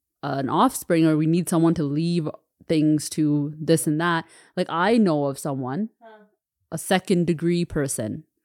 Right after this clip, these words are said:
Speaker 1: who, uh, lost both their kids
Speaker 2: Hmm.
Speaker 1: and then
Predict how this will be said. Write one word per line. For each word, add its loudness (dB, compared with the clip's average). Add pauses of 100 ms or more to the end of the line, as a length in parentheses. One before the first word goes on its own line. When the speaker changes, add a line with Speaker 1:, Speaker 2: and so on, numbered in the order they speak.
Speaker 1:
who, 4 (720)
uh, 0
lost 2
both 2 (440)
their 0
kids 0
Speaker 2:
Hmm. -18
Speaker 1:
and 4
then 2